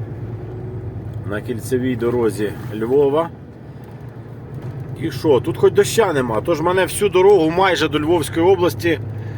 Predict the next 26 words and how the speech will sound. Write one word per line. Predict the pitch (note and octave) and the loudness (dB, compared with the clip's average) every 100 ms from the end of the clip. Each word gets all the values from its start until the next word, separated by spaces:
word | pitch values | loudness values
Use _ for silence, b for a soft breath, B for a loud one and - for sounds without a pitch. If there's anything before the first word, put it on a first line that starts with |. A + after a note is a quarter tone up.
| B B B - - - | B B B -8 -8 0
дощик | E3+ F3+ - D#3+ - - - | 2 2 0 -2 -6 -10 -6
проводив. | B2+ C3 C#3+ E3 C#3+ B2+ - - - - - - - - - - - - - | 0 2 2 4 2 2 -6 -16 -16 -16 -16 -14 -14 -12 -10 -10 -10 -6 0
Коротше, | D#3+ D#3 C#3+ | 0 0 -2
їхав | C#3+ D3 C3 | -2 -2 -2
зо | B2 | 0
мною. | A#2 G2 F#2+ - - - - - - B B - | -2 -4 -6 -10 -12 -12 -12 -12 -12 B B -8
Таке | - - D3+ A2+ G2+ | -4 0 2 2 0
моросило, | G#2 C3 C#3 E3+ D#3 | 0 0 2 2 2
конечно, | B2 B2+ A#2+ B2+ | 2 0 0 -2
мересіво | A#2+ C#3+ D#3+ C3 C#3+ B2+ | 0 2 4 2 0 -2
таке | A#2 C#3 | -2 -2
було, | B2+ B2 A#2+ | 0 0 0
що | - A2 - B B B | -2 -8 -10 B B B
вікна | B2 C3+ B2+ | -4 0 0
заляпані | A2+ B2 C#3+ C#3 A#2 A2 | 0 2 0 0 -2 -4
всі, | - A#2 | -6 -8
блін. | G#2 A2 C3+ | -4 -2 -2
Ну | |
нічого, | A#3 C4 - D#3+ A#2 G2+ | -2 -4 0 4 4 2
доїхав. | B2+ D#3+ E3+ - A2 - B B B B | 0 0 -2 -2 -2 -4 B B B B
Слава | - C#3 C#3+ | -4 0 0
Богу, | C3 C#3 B2+ | 4 4 4
нормально, | C3 C#3+ E3+ D#3+ C3+ | 2 2 2 2 0
все | - | -2
потихен-, | C#3 C#3 B2+ D3 C3 A#2+ - | -2 -2 -2 0 0 -4 -4
потихесенько. | C3+ D3 E3 D3 C#3 B2+ C3 | -2 -2 -2 -2 -2 -2 -2